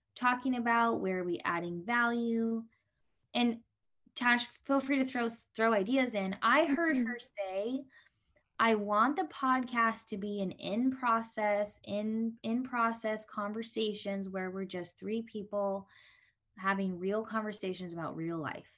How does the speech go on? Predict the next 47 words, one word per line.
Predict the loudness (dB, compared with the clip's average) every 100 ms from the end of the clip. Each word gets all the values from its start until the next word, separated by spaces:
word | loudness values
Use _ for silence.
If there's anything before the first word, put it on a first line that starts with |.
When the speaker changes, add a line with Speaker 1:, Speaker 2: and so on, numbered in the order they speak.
| _ _
Speaker 1:
Is | -4
that | -4
what | -2
you | -2
heard? | -2 -4 -4 -8 -20 _ _ _ -6 4
Speaker 2:
That's | 4 4
what | 2
I | 4 6
always | 6 6 2
thought | 0 0 0
it | 0
was. | 2 2 2 -2 -2 -2 -2
<laughs> | -6 -10 _ 0
Speaker 1:
Yes, | 4 4 2 -6
me | 0 2
Speaker 2:
Like, |
Speaker 1:
too. | 2
Okay, | -2 -4 -12
so | 0
that's | 0 6
Speaker 2:
from | 6
Speaker 1:
what |
I | 8
Speaker 2:
the |
Speaker 1:
always | 4
thought | 2
it | 2
Speaker 2:
beginning. | 2
Speaker 1:
was | 0 -4 _ _ _ _ 2
also, | 4 4 2 -8 -8 -2
right? | 0 2 -2 -8 _ _ -20 -20 -20 -20 _ -2
And | 2 4 6 4 2
we | 0 0
had | 2 2 2 0
meetings | 0 0 0 0
after | -2 -4 -6
meetings | -4 -2 -4 -6
after | -6 -6
meetings | -2 0 0 -2
about | -4 -4 -4
what | -6
is | -6 -6
the | -4
name | -2 0 0 0
of | -2
the | -6
podcast, | -4 -4 -4 -6 -6 -6